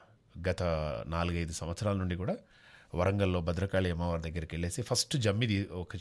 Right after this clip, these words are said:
ఒక చెట్టు దగ్గరికి వెళ్తాము, జమ్మి తీసుకుంటాము, అది అమ్మవారి కాళ్ళ దగ్గర పెట్టేసి మళ్ళీ కాళ్ళ దగ్గర పెట్టగానే అయ్యగారు ఏం చేశారంటే ఆయన, ఆ, ఆ, అక్కడ వేసినటువంటి జమ్మిని మళ్ళీ ఇస్తాడనమాట మాకు. బొట్టు పెట్టేసి మంచిగా ఏమన్నా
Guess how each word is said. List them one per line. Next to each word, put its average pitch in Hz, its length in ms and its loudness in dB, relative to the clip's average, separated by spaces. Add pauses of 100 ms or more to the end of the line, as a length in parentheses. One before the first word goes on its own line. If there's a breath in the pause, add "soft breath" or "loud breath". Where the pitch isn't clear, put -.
(140)
ఒక - 220 -6
చెట్టు 101 140 -2
దగ్గరికి 95 320 0
వెళ్తాము, 87 360 -4 (480 soft breath)
జమ్మి 95 280 2
తీసుకుంటాము, 90 600 -2 (520 soft breath)
అది 98 140 6
అమ్మవారి 95 320 6
కాళ్ళ 90 240 2
దగ్గర 87 260 0
పెట్టేసి 90 460 -4 (500 soft breath)
మళ్ళీ 123 460 4 (420 soft breath)
కాళ్ళ 113 160 6
దగ్గర 123 220 6
పెట్టగానే 120 380 2
అయ్యగారు 131 340 6
ఏం 113 140 4
చేశారంటే 113 400 2 (100)
ఆయన, 107 360 6 (340)
ఆ, 90 340 -2
ఆ, 85 520 -2 (140)
అక్కడ - 280 0
వేసినటువంటి 104 520 2
జమ్మిని 110 440 6
మళ్ళీ 120 260 6
ఇస్తాడనమాట 80 600 0
మాకు. 76 280 -10
బొట్టు 85 260 -4
పెట్టేసి 82 580 -6 (580 soft breath)
మంచిగా 82 500 -2
ఏమన్నా 78 260 -2